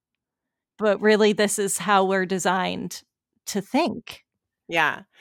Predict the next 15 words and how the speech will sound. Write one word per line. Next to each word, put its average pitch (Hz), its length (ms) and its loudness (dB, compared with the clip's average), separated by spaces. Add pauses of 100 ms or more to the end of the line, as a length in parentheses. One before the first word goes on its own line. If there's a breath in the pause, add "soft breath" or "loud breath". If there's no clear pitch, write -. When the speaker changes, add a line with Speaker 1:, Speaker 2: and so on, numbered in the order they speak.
(280 loud breath)
Speaker 2:
that's 359 220 -2
such 320 200 -4
a 214 60 -2
great 185 240 -4
question. 170 360 -10
And 180 120 -8
it's 190 100 -12
something 254 360 -6
I'm 180 140 -6
most 160 240 -8
excited 156 420 -8
about 139 380 -8
with 170 220 -12
the 151 120 -8
work 131 280 -10